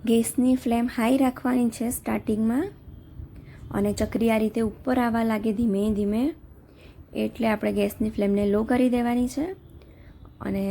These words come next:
ધીમે રહીને ચકરીને જરાક ચમચીથી આવી રીતે સાઈડમાં કરી દેવાની છે અને પછી એને પલટાવી અને એને લો ફ્લેમ પર જ થવા દેવાની છે.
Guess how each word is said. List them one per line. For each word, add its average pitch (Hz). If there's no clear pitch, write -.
ધીમે 226
રહીને 226
ચકરીને 214
જરાક 208
ચમચીથી 214
આવી 208
રીતે 214
સાઈડમાં 196
કરી 214
દેવાની 214
છે 226
અને 202
પછી 202
એને 220
પલટાવી 233
અને 220
એને 220
લો 214
ફ્લેમ 220
પર 214
જ 220
થવા 214
દેવાની 208
છે. 247